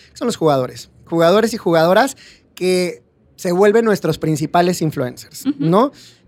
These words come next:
Speaker 1: No necesariamente quiere decir que a través de sus propias redes, sino a través de las redes del club, a través de las redes de nuestra Tigre Tienda, es donde podemos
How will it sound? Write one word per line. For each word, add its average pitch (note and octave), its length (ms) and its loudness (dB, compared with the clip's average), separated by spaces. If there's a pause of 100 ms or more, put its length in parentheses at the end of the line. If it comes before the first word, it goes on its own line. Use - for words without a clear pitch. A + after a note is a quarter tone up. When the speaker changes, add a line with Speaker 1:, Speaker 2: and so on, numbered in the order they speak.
(120)
Speaker 1:
No G#3 260 0
necesariamente G3 680 -4
quiere F3+ 240 -2
decir E3+ 320 -4
que - 80 -8
a D#3+ 80 -8
través C#3+ 320 -6
de D#3 80 -12
sus D3 260 -14
propias D3 400 -10
redes, G3+ 260 -4
sino E3+ 160 -10
a D3+ 40 -8
través D3+ 260 -6
de E3 60 -8
las D#3+ 160 -2
redes D3 260 -6
del E3+ 140 -12
club, C#4 220 0
a F#3 80 -2
través C#3+ 260 -4
de D3+ 80 -8
las D3+ 140 -2
redes D3 240 -4
de D#3 80 -6
nuestra D#3+ 300 -6
Tigre F3+ 260 0
Tienda, G#3+ 400 0 (340)
es F#3 140 -6
donde A3 200 -2
podemos E3+ 880 -4